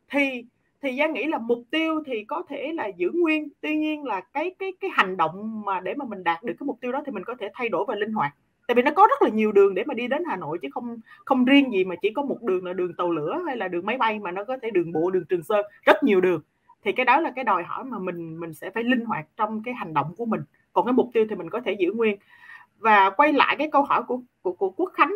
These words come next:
thì vậy thì sẽ có những người họ, họ chọn nha. Họ chọn là họ, họ chấp nhận và họ, với cái sự thay đổi đó và họ sẽ tiếp tục họ gắn bó với công ty. Còn có một số cái, gọi là, có một số các, các nhân viên khác người ta thấy rằng là, à, với cái việc thay đổi này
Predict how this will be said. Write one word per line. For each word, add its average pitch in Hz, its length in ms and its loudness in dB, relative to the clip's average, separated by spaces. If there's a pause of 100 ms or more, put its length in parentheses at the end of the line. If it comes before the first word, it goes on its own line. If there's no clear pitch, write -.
thì 214 240 -2
vậy - 160 -6
thì 208 100 -8
sẽ 233 140 -8
có - 160 2
những 262 240 2
người 202 260 4
họ, 156 440 0
họ 156 120 2 (180)
chọn 160 400 6
nha. 254 160 0 (300)
Họ 190 140 -2
chọn 175 440 4
là 185 160 -2
họ, 156 280 -6
họ 160 100 -2
chấp 403 260 0
nhận 170 360 -4
và 175 120 -4
họ, 156 360 -2
với 311 160 2
cái 381 180 0
sự 170 160 -2
thay 240 160 -2
đổi 175 220 2
đó 277 320 2
và 196 100 -2
họ 156 220 -4
sẽ 180 80 -8
tiếp 359 260 2
tục - 160 -6
họ 160 140 -4
gắn 262 160 -4
bó 285 120 4
với 330 140 -2
công 233 180 -4
ty. 214 180 0 (380)
Còn 190 180 4
có 285 120 4
một 349 240 -2
số 320 340 0
cái, 311 440 -4
gọi 175 140 -4
là, 170 140 -6 (360)
có 311 100 0
một 247 220 -2
số 294 140 0
các, 339 120 -8 (200)
các 311 120 -10
nhân 262 220 2
viên 254 180 0
khác 320 200 -2
người 247 100 -4
ta 226 100 -2
thấy 269 180 -4
rằng 254 140 -4
là, - 60 -4
à, 185 240 0 (260)
với 277 140 6
cái 370 80 4
việc 233 160 0
thay 240 120 -4
đổi 190 180 0
này 208 140 -4